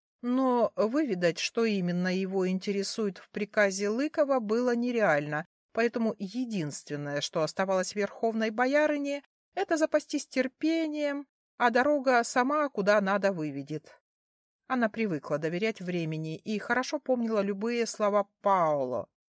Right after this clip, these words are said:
Монах любил повторять: «Истина – дочь времени». И иногда действительно надо было уметь ждать. Придет час, и все выплывет наружу.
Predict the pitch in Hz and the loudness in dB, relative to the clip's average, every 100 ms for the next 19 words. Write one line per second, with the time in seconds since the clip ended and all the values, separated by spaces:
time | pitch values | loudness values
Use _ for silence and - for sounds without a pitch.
0 | _ _ _ _ _ _ _ _ 240 254 | _ _ _ _ _ _ _ _ 0 2
1 | 285 302 - 240 240 247 262 269 - 247 | 2 0 -4 -6 -2 0 0 -4 -4 -2
2 | 185 151 - - _ _ _ _ - 269 | -2 -4 -8 -20 _ _ _ _ -4 -2
3 | - - 269 262 269 202 175 214 - 202 | -2 -4 -4 -4 -6 -4 -2 -2 -4 -4
4 | 180 165 165 160 175 _ _ _ _ _ | -2 -2 -4 -8 -10 _ _ _ _ _
5 | - 240 240 233 226 214 233 - 220 185 | -4 0 0 2 0 0 -2 -6 -6 -6
6 | 175 175 180 208 226 214 214 196 - 190 | -2 -2 0 0 0 0 2 2 2 0
7 | 196 196 - 175 160 135 - 170 175 151 | -2 -2 -4 0 0 0 -4 -6 -2 -4
8 | - - 190 208 262 - - 175 - 226 | -4 0 4 4 2 -2 -6 -8 -4 -2
9 | 220 175 208 202 202 202 - 208 214 214 | -2 -2 -4 -4 -4 -4 -4 0 0 0
10 | 147 - 139 | -4 -6 -10